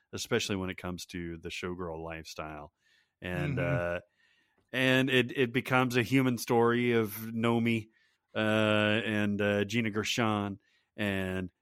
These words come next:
Speaker 1: and all these shenanigans that happen. She's a dancer. She wants to be the prima donna. Uh, it
Speaker 2: Mm-hmm.
Speaker 1: just happens to have a lot more titties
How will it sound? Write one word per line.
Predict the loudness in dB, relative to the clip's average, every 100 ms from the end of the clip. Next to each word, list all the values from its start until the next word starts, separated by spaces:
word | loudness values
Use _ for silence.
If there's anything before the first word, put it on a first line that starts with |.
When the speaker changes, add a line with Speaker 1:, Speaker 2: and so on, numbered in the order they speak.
| -4
Speaker 1:
and | 0
all | 4 4 2
these | 2 0 -2
shenanigans | -2 0 0 0 -2 -4 -6
that | -6
happen. | -4 -4 -4 -6 -6 _ _
She's | -6 -6 -6
a | -10
dancer. | -2 -2 -2 -4 -8
She | -6 -6
wants | -6 -8
to | -10
be | -8
the | -8
prima | -8 -6 -6
donna. | -2 0 0 -2 -8 _ _ _ -6
Uh, | -2 0 0
it | 0
Speaker 2:
Mm-hmm. | -2
Speaker 1:
just | -2 -2
happens | 0 0 -2 -6
to | -6
have | -6 -4
a | -4
lot | -6 -6
more | -8 -8
titties | -8 -8 -6 -8